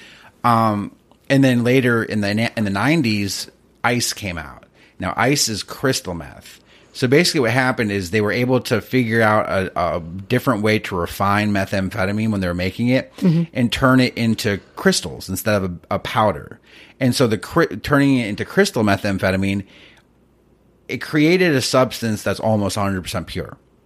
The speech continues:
Speaker 1: like pure methamphetamine. Like old meth, you had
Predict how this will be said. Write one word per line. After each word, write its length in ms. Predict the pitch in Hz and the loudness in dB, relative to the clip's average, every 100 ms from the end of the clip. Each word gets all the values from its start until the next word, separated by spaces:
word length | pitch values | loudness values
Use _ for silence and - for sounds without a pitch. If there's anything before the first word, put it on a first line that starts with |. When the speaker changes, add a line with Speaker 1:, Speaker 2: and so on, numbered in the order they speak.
| _ _ _ _ _ - | _ _ _ _ _ -2
Speaker 1:
like 240 | 113 - | -2 -2
pure 320 | - 110 104 | -6 -2 0
methamphetamine. 680 | 101 95 95 90 95 90 85 | 0 -2 -4 -4 -4 -4 -4
Like 240 | 95 98 - _ - | -6 -6 -12 _ 0
old 220 | 139 127 | 2 4
meth, 380 | 117 104 - 113 | 4 2 -2 -4
you 200 | 107 113 | -2 2
had 340 | 104 98 92 | 2 2 -2